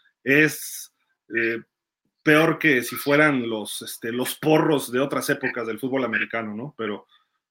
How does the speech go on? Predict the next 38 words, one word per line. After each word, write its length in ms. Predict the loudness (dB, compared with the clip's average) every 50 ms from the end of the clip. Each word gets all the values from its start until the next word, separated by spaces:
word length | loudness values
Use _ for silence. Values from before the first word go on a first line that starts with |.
| _ _
pues, 180 | -12 -12 -8
no 120 | -6 -4 -2
sé, 180 | 0 0 0
no, 220 | 0 -2 -2 -2 0
no 100 | 0 0
sé 140 | 0 0 -2
quién 140 | -2 -2 0
haya 160 | 0 0 0
tomado 200 | 0 0 0 2
la 80 | 0 0
decisión. 400 | -2 -4 -4 -4 -2 -2 -2 -2
Si 120 | -2 -2
fue 120 | 0 0
Alfredo 360 | -2 0 0 -2 -2 -2 -2 -4
Trejo, 420 | -4 -4 -4 -4 -4 -6 -6 -8 -14 -20 _ _ _ _ _ _ _
este, 320 | -6 -4 -4 -6 -4 -4 -4
Alfredo 320 | -2 0 2 2 4 4
yo 160 | 4 4 2
creo 120 | 0 -2 -2
que 100 | -4 -2
tiene 220 | -2 -2 -2 -2
otra 200 | 0 -2 -2 -2
mentalidad, 600 | -2 -4 -6 -6 -6 -6 -4 -2 0 0 0 0
como 220 | -2 -4 -8 -6 -4
dice, 460 | -4 -4 -2 -2 -4 -2 -4 -4 -6
este, 640 | -8 -12 -16 -14 -12 -12 -10 -10 -10 -10 -12 -12 -16 -18 -20 _ -16
José 200 | -14 -12 -10 -8
Luis, 400 | -4 -2 0 0 -2 -2 -6 _ _ _ _ _ _ _ _ -10 -6
eh, 340 | -4 -2 0 0 0 0 0
y 200 | 0 -2 -2 0 2
tú 100 | 2 4
se 120 | 4 4
lo 100 | 4 4
decías 300 | 2 2 2 2 2 4
cuando 180 | 2 2 2 0
lo 100 | -2 -2
tuvimos, 380 | 0 2 4 4 4 4 2 2
Marco. 440 | 0 0 -2 -4 -6 -10 -12 -12